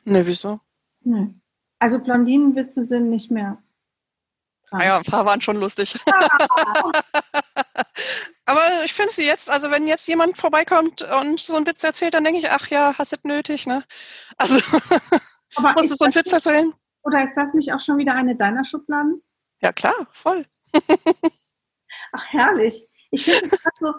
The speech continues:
Speaker 2: ich finde es grad so nett entspannt,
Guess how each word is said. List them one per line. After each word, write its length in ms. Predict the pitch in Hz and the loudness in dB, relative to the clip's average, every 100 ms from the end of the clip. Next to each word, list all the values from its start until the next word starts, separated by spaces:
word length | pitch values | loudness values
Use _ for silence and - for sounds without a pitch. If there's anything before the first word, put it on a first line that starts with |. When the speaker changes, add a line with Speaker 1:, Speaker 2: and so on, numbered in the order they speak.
| - _ | -12 _
Speaker 2:
ich 120 | 254 | -6
finde 200 | - 320 | 0 0
es 120 | 294 - | 0 -6
grad 200 | 277 277 | -8 -4
so 80 | |
nett 260 | 262 269 294 | -2 -2 -2
entspannt, 920 | - 254 - - - 240 330 392 - | -6 -8 -8 -4 2 4 4 0 -6